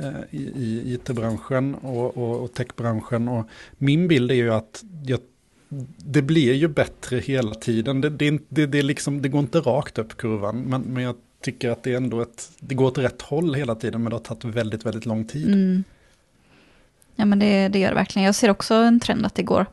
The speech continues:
Speaker 2: på rätt håll, så att säga, eller att det blir fler och fler kvinnor. Och jag tycker man ser det mycket på till exempel Y H-skolor,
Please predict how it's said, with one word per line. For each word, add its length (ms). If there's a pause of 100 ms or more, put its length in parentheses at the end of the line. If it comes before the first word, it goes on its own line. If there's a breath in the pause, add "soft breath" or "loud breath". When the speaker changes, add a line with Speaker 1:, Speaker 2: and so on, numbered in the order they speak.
(120)
Speaker 2:
på 120
rätt 160
håll, 180
så 120
att 80
säga, 220
eller 140
att 100
det 80
blir 160
fler 220
och 60
fler 120
kvinnor. 340
Och 120 (920 loud breath)
jag 120
tycker 160
man 100
ser 280
det 60
mycket 320
på 120
till 100
exempel 420
Y 280
H-skolor, 1000